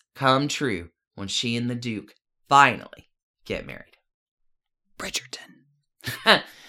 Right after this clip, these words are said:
Speaker 1: Now, during her time at Blenheim, Gladys has had enormous replicas of her eyes. Uh,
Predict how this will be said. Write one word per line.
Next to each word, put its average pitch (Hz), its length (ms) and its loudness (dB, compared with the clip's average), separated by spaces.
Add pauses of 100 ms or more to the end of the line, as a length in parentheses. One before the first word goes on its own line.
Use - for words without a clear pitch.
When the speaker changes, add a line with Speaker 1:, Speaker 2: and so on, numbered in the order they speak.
(420)
Speaker 1:
Now, 196 140 6
during 277 380 2
her 269 100 2
time 208 240 2
at 185 100 -2
Blenheim, 196 360 0
Gladys 175 480 2
has 165 220 -4
had 151 180 2
enormous 147 440 -2
replicas 160 680 -2
of 143 160 -2
her 139 180 0
eyes. 113 520 0 (840)
Uh, 151 220 6